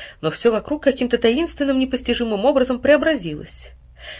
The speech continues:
Знакомые с детства предметы казались теперь куда красивее и интереснее, чем бывало. А кроме того, в них появилась какая-то загадка, которую непременно хотелось разгадать.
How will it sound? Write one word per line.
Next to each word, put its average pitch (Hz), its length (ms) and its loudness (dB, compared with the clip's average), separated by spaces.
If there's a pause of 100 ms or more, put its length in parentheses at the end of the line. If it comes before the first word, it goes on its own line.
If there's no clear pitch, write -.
(120)
Знакомые 214 540 2
с 170 60 -6
детства 202 340 0
предметы 196 440 -2
казались 180 380 0
теперь 214 220 -4
куда 208 260 0
красивее 190 800 -2
и 151 40 -2
интереснее, 170 600 -4
чем 262 220 -8
бывало. 254 380 -2 (480)
А 143 120 -4
кроме 330 280 0
того, 196 260 0
в 151 80 -6
них 269 220 -4
появилась 311 380 -2
какая-то 277 440 -4
загадка, 240 720 -2 (260)
которую 185 300 -4
непременно 185 540 -2
хотелось 180 460 -2
разгадать. 156 840 -8